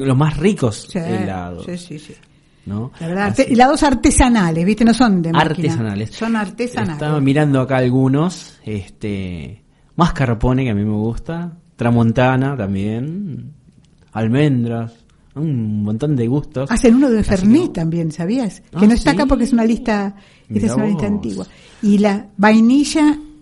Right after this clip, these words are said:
Speaker 2: Grandine, que es riquísima.
Speaker 1: Muy bien. Acá también tenés las redes sociales para seguirlos, si querés seguirlos en Instagram, heladería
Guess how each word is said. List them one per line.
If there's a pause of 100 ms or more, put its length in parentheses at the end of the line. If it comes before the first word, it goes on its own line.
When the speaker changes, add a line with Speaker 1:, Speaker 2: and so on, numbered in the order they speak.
(600)
Speaker 2:
Grandine,
que
es
riquísima.
Speaker 1:
Muy
bien.
Acá
también
tenés (220)
las
redes
sociales
para
seguirlos,
si
querés
seguirlos
en
Instagram, (360)
heladería